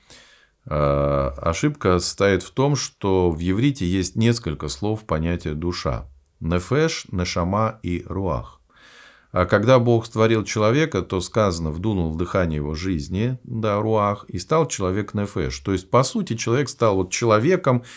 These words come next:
и дух, и душа его, и тело, а, всё вместе. Но если внимательно исследовать Священное Писание,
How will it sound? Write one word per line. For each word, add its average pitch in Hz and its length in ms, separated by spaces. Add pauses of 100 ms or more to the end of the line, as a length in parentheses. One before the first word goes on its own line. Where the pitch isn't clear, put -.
(160)
и 95 100
дух, 147 420
и 90 40
душа 120 500
его, 110 320
и 92 140
тело, 143 560 (240)
а, 90 140
всё 135 260
вместе. 92 560
Но 98 420 (460)
если 170 260
внимательно 120 540
исследовать 101 420
Священное 95 480
Писание, 69 640